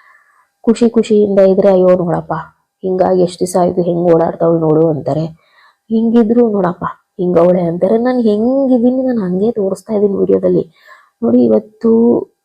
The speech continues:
ಖುಷಿಯಿಂದ ಇದ್ರೆ ನಾನು ಹಂಗೆ ತೋರಿಸ್ಬಿಟ್ಟಿರ್ತೇನೆ, ಬೇಜಾರಲ್ಲಿ ಇದ್ರೆ ಹಂಗೆ ತೋರಿಸಿರ್ತೀನಿ. ಅದೇನ್ ನಾಟಕ ಮಾಡ್ಕೊಂಡು ತೋರ್ಸೋವಂಥದ್ದು? ಇವತ್ ನಮ್ಮ ಮನೇಲಿ ಬಿರಿಯಾನಿ ಮಾಡಿದ್ರೆ ನಾನ್ ಬಿರಿಯಾನಿ ಅಂತ ತೋರಿಸ್ತೀನಿ, ಮಟನ್ ಅಂತ ಏನಕ್ಕೆ ತೋರಿಸ್ಲಿ ಅಲ್ವಾ?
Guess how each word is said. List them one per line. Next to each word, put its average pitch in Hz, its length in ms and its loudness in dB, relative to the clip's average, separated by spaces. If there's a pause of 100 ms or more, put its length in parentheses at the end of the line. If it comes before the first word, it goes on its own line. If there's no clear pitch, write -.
(380)
ಖುಷಿಯಿಂದ 220 580 -2
ಇದ್ರೆ 196 340 2
ನಾನು 202 260 -2
ಹಂಗೆ 185 260 -2
ತೋರಿಸ್ಬಿಟ್ಟಿರ್ತೇನೆ, - 800 -6 (480)
ಬೇಜಾರಲ್ಲಿ 220 560 2
ಇದ್ರೆ 220 200 2
ಹಂಗೆ 196 300 -2
ತೋರಿಸಿರ್ತೀನಿ. 185 600 -8
ಅದೇನ್ 269 400 2
ನಾಟಕ 208 320 -8
ಮಾಡ್ಕೊಂಡು 202 440 -8
ತೋರ್ಸೋವಂಥದ್ದು? 170 760 -8 (340)
ಇವತ್ 240 240 2
ನಮ್ಮ 226 140 -2
ಮನೇಲಿ 233 260 2
ಬಿರಿಯಾನಿ 226 440 2
ಮಾಡಿದ್ರೆ 233 260 0
ನಾನ್ 240 200 -4
ಬಿರಿಯಾನಿ 240 380 -4
ಅಂತ 202 140 -8 (100)
ತೋರಿಸ್ತೀನಿ, 165 640 -6 (1000)
ಮಟನ್ 247 300 0
ಅಂತ 233 180 0
ಏನಕ್ಕೆ 190 320 0
ತೋರಿಸ್ಲಿ 214 680 -4 (600)
ಅಲ್ವಾ? 175 720 -2